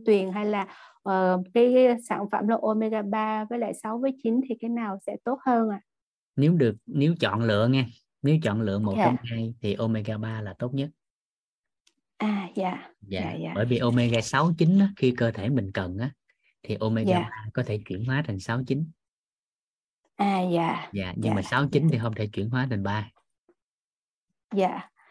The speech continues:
Speaker 2: Dạ, công nghệ
Speaker 1: Ờm.
Speaker 2: cao cấp nhất của dầu cá khi chiết xuất ra đó là omega ba.
Speaker 1: À, dạ. Dạ,
Speaker 2: Dạ.
Speaker 1: dạ. Vậy thì em, ờ, biết hơn một tí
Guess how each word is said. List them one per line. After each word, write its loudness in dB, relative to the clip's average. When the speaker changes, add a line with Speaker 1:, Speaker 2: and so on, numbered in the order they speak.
Speaker 2:
Dạ, -2
công 2
nghệ 6
Speaker 1:
Ờm. 6
Speaker 2:
cao 0
cấp -2
nhất 4
của 0
dầu 0
cá -2
khi 0
chiết -2
xuất 0
ra -4
đó -2
là -4
omega -6
ba. -8
Speaker 1:
À, -2
dạ. -4
Dạ, -4
Speaker 2:
Dạ. -4
Speaker 1:
dạ. -8
Vậy 4
thì 6
em, 6
ờ, 4
biết 4
hơn 2
một 4
tí 4